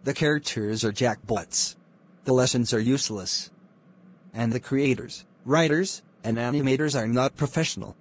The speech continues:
Who likes this show? Ivy. She likes every baby show in the world. Who hates this show?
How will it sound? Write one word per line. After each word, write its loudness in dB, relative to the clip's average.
Who 0
likes 2
this 2
show? 0
Ivy. -2
She -2
likes 0
every 2
baby 4
show 0
in 2
the 2
world. 0
Who -4
hates 0
this -4
show? 0